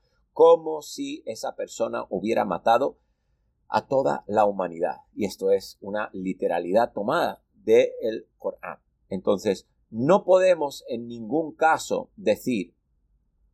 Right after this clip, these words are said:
que la religión que profesa la persona es el motivo, es el desencadenante de este crimen.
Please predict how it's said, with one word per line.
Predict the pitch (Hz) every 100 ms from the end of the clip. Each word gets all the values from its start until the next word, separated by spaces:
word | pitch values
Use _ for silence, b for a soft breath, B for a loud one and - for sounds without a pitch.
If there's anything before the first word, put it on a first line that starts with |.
| _ _ _ _
que | 147
la | 147
religión | 135 135 123 - 160 151
que | 151
profesa | - - 131 143
la | 127
persona | 113 104 - 123 110 104 -
es | 113 110 123
el | 107 104
motivo, | 98 95 101 98 117 113 95 87
es | 113 -
el | 110
desencadenante | 101 - 101 92 - 92 92 92 113 110 107 - 87 _
de | - 82 95 92
este | - _ 85 - _ _ -
crimen. | 117 95 -